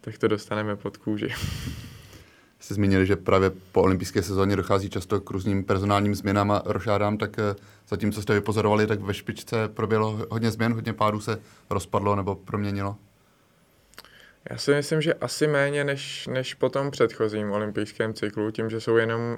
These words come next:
Speaker 1: jenom tři roky a není tam ten jeden rok, jedna sezóna na odzkoušení nových týmů,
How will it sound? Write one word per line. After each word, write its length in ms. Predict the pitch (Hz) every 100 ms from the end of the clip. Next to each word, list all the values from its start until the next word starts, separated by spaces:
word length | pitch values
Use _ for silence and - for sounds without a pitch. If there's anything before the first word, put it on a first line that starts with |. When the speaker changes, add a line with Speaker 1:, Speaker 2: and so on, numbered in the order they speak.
| -
Speaker 1:
jenom 320 | 113 113 113
tři 200 | - 123
roky 400 | 113 - 110 117 - - - -
a 80 | 113
není 240 | 113 113
tam 200 | 117 117
ten 440 | 120 117 117 117 -
jeden 340 | 110 113 117 117
rok, 260 | 110 113
jedna 240 | 113 113 117
sezóna 580 | 113 110 110 110 110 107
na 220 | 107 104
odzkoušení 640 | - - 113 113 113 117
nových 340 | 110 110 113
týmů, 400 | - 110 110 110